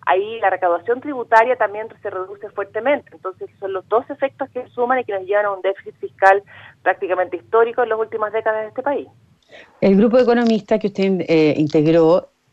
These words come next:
Speaker 2: propuso en materia de ingreso de emergencia, eh, que parece que lo, pareciera ser que es la principal herramienta social,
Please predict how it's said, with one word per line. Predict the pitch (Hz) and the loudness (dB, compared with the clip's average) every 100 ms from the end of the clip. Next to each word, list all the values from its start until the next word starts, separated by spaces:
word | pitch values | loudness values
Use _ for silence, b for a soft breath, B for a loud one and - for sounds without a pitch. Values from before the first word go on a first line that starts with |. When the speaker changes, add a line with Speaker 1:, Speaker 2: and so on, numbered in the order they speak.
| _ | _
Speaker 2:
propuso | 190 - 240 226 277 | -4 0 0 2 2
en | 240 | 4
materia | 185 208 214 | 4 4 4
de | |
ingreso | 208 185 190 202 226 | 4 2 2 2 2
de | |
emergencia, | 214 175 151 208 190 185 - 214 233 247 | 2 0 -2 0 2 0 -2 -2 0 -2
eh, | - 165 160 147 135 | 2 4 4 2 -2
que | - | -2
parece | 139 139 180 | -2 0 -2
que | - | 0
lo, | 160 147 - - - | 2 2 -2 -12 -4
pareciera | 143 135 156 160 | -2 2 2 2
ser | 160 147 | 0 0
que | - | 0
es | 156 | 2
la | 139 | 2
principal | - 143 147 156 | 2 0 2 2
herramienta | 165 170 165 175 | 2 4 4 2
social, | 170 160 170 180 | -2 0 2 0